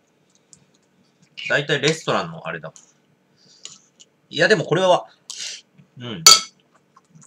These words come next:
これレベル高いっすよ。うん。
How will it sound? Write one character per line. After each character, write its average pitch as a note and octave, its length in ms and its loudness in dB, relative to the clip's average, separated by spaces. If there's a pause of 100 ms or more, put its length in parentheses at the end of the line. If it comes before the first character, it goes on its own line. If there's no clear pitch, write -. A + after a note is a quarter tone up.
(460)
こ D#3 140 -8
れ A#2 120 0
レ - 60 -4
ベ D3+ 80 -2
ル D3 80 -8
高 D3 220 -6
い A#2+ 40 -4
っ - 20 -6
す - 120 -18
よ。 - 80 -16 (720)
う - 40 -18
ん。 - 180 -18